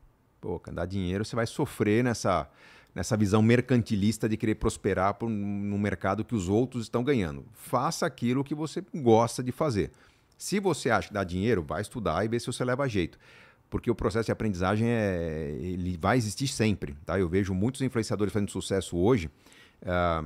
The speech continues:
e acho que isso vale pra vocês também, né? Que o es-, a experiência que vocês têm no mercado traz uma certa abordagem. Daqui a algum tempo vão dizer, "Pô, vocês amadureceram, né? Amadureceram, aprenderam." Não, mas é, é, é,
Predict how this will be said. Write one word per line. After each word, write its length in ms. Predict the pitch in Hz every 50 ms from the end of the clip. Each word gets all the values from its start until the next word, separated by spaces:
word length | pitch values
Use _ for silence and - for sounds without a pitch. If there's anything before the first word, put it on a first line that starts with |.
| 73 -
e 80 | -
acho 120 | 104 110 -
que 60 | 170
isso 120 | 147 -
vale 180 | 139 135 131 131
pra 140 | - 131 123
vocês 360 | 107 98 - - 110 98 -
também, 280 | - 82 85 85 80 73
né? 140 | 80 87
Que 100 | - -
o 40 | 101
es-, 120 | 87 - -
a 80 | - 90
experiência 640 | 90 - - - 110 92 90 101 127 160 135 -
que 100 | 127 -
vocês 300 | 120 110 107 - - 95
têm 260 | - - 104 98 90 80
no 140 | 85 95
mercado 600 | 92 90 87 82 - 101 110 127 123 92 85 76 80 - - - 92 - - - _ _ _
traz 360 | - 110 117 139 156 147 143
uma 180 | 165 165 151 135
certa 380 | 139 - 143 143 151 147 -
abordagem. 640 | 156 151 165 180 165 117 110 98 90 85 76 80 71 69 _ _ _ _ - - - - - _ _
Daqui 360 | - 110 110 113 113 - - 170
a 40 |
algum 220 | 180 190 170 180 156
tempo 360 | 135 139 147 156 185 180 180
vão 120 | 170 180
dizer, 280 | 175 143 131 117 123 117
"Pô, 200 | - - 214 202
vocês 300 | 165 151 139 - 185 190
amadureceram, 960 | 196 185 185 185 175 180 190 190 180 - - - 156 160 156 135 110 92 87 90
né? 100 | 101 113 104
Amadureceram, 460 | 107 117 127 131 135 131 - 151 143
aprenderam." 540 | 143 - - 123 117 113 131 143 131 101 123
Não, 120 | - 185
mas 140 | 175 165 139
é, 440 | - - 135 - 127 - - - - _
é, 60 |
é, 40 | -